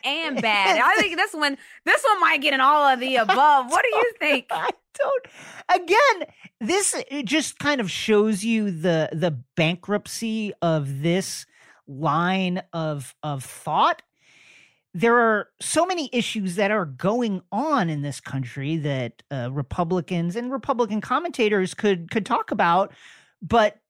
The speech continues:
Speaker 2: this is the thing they wanna talk about. And not only is it their chosen battleground, they have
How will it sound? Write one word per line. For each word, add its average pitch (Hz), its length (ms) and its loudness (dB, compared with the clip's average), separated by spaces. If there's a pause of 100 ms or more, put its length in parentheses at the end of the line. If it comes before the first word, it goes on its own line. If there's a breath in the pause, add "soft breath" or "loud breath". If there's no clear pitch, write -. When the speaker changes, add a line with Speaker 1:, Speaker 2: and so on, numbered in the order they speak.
(100)
Speaker 2:
this 175 440 -2
is 349 180 -4
the 277 140 -2
thing 233 240 -2
they 190 100 0
wanna 349 340 4
talk 226 300 0
about. 190 420 0
And 233 140 -2
not 302 220 4
only 285 340 2
is 233 260 -2
it - 180 0
their 214 160 2
chosen 269 640 0
battleground, 254 640 2 (100)
they 254 100 -2
have 254 140 -4